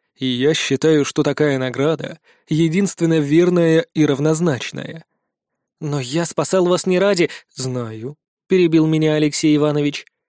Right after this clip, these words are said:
«Но я так захотел. Не спорь со мной». С императором спорить не хотелось, и потому я лишь произнёс: «Благодарю вас за столь щедрый подарок». «Эти силы тебе пригодятся в нашем деле, но я прошу, не геройствуй.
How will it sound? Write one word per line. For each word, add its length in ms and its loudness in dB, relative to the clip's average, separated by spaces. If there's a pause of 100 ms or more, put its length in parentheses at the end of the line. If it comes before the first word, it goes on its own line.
(400)
«Но 160 0
я 260 -6
так 180 -2
захотел. 640 -4 (540)
Не 160 -2
спорь 380 -2
со 180 -4
мной». 400 -16 (880)
С 140 -6
императором 500 2
спорить 460 2
не 160 2
хотелось, 640 -4 (200)
и 100 2
потому 360 0
я 160 2
лишь 220 2
произнёс: 640 -2 (500)
«Благодарю 500 0
вас 140 0
за 140 -2
столь 260 -2
щедрый 360 0
подарок». 480 -4 (760)
«Эти 260 0
силы 380 0
тебе 260 0
пригодятся 640 2
в 60 -2
нашем 380 -2
деле, 520 -6
но 180 -2
я 220 0
прошу, 420 -6
не 320 -4
геройствуй. 1000 -2